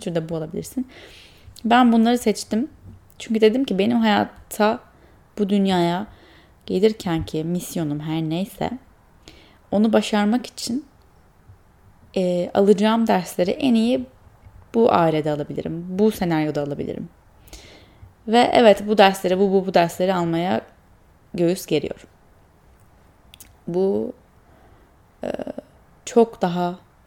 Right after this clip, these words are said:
zorlu sınavlar da olabilir. Çok daha zor bir çocukluk da olabilir.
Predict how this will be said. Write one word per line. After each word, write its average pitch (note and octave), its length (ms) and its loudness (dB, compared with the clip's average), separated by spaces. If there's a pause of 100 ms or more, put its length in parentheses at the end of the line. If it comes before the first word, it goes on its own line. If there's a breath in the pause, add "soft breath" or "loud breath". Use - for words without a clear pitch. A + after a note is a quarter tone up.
(360)
zorlu F#3 400 2
sınavlar F3 500 -4
da E3+ 60 -4
olabilir. D#3+ 500 -8
Çok F#3 240 -6
daha E3+ 220 -4
zor F3 280 -2
bir G3 60 -2
çocukluk F#3+ 500 -10
da G3 60 -4
olabilir. F#3+ 500 -6